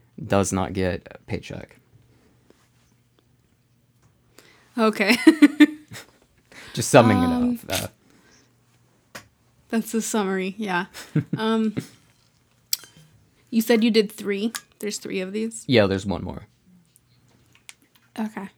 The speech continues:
Speaker 2: I'm gonna say that this one's the fake one, but I might change my mind later.
Speaker 1: Okay. That's fair. That's fair.
Speaker 2: 'Cause ghosts are fake.
Speaker 1: Ghosts
Speaker 2: Okay.
Speaker 1: are, in my opinion, ghosts are fake,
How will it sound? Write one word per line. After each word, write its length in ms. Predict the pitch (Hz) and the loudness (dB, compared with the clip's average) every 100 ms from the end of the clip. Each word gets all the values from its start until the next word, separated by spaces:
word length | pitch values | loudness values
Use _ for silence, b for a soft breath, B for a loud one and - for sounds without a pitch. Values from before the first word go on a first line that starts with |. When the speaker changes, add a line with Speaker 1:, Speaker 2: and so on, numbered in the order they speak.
| _ | _
Speaker 2:
I'm 80 | 247 | -2
gonna 140 | 262 | -2
say 140 | 269 277 | 0 -2
that 140 | 254 | -4
this 160 | 220 196 | -4 -6
one's 240 | 185 202 | -6 -6
the 80 | - | -6
fake 280 | 190 - - | -10 -12 -12
one, 240 | - - - _ - - _ _ _ _ | -14 -14 -16 _ -20 -20 _ _ _ _
but 100 | 208 | -4
I 40 | |
might 180 | 196 208 | -4 -4
change 220 | 240 226 | -2 -2
my 80 | 226 | 0
mind 220 | 214 220 | 0 -2
later. 360 | 190 165 - 233 - _ - | -4 -8 -10 -12 -14 _ -4
Speaker 1:
Okay. 260 | 139 180 196 - - - _ _ _ _ _ _ _ _ | -2 -2 -6 -10 -20 -20 _ _ _ _ _ _ _ _
That's 120 | - | -20
fair. 380 | - 123 113 156 - | -4 -2 -2 -4 -8
That's 160 | 135 | -10
fair. 320 | - 104 127 160 - - _ _ _ _ _ _ _ - | -4 -4 -2 -8 -14 -20 _ _ _ _ _ _ _ -4
Speaker 2:
'Cause 240 | 294 277 | -2 -2
ghosts 420 | - 277 277 - | -4 -2 0 0
are 80 | 254 | 0
fake. 460 | - 147 123 - - _ _ _ _ _ _ _ _ | -2 -10 -12 -14 -20 _ _ _ _ _ _ _ _
Speaker 1:
Ghosts 400 | - 175 170 113 | 6 6 6 0
Speaker 2:
Okay. 60 | - | 0
Speaker 1:
are, 320 | 131 135 135 135 | 8 10 10 8
in 240 | 131 123 | 6 4
my 200 | 127 147 | 6 6
opinion, 420 | 160 160 160 165 | 6 4 4 4
ghosts 240 | 156 165 170 | 4 4 2
are 100 | 160 | 0
fake, 500 | - 165 170 - | 4 4 4 -4